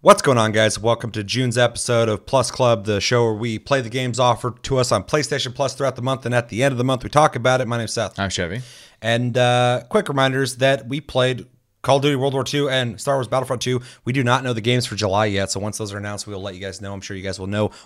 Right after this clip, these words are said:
Speaker 1: already once it is announced, but when we find out, we'll say it too. So until then, we don't know. But our game of the month, ran-, not randomly picked, picked by Chris, is Divinity Original Sin Two,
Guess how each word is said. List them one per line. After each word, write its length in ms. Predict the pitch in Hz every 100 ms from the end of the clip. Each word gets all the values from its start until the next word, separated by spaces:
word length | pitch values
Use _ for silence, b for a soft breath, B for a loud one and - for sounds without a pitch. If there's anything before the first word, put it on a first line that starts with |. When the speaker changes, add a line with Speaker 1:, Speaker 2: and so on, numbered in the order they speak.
| B
Speaker 1:
already 340 | 101 104 107
once 260 | 101 117 117
it 60 | 123
is 140 | 117
announced, 380 | 117 135 127 -
but 120 | 117
when 140 | 143
we 80 | 147
find 200 | 120 156
out, 200 | 160 - b b
we'll 160 | 180 175
say 200 | 185 170
it 80 | -
too. 240 | 190 160
So 240 | - 151
until 240 | 139 170 156
then, 240 | 147 135 B B
we 80 | 131
don't 140 | 131
know. 220 | 139 127 120 B
But 100 | 131
our 60 | 127
game 280 | 104 139 147
of 60 |
the 60 | 120
month, 240 | 117 113
ran-, 440 | 110 123 117 76 82
not 160 | 95
randomly 260 | 92 87 87
picked, 340 | 101 104 -
picked 180 | 117 -
by 140 | 123
Chris, 400 | 113 127 123 - - B B
is 220 | 127 120
Divinity 580 | 120 104 120 123 123 120
Original 360 | 117 117 110 110
Sin 240 | 120 110
Two, 320 | - 123 123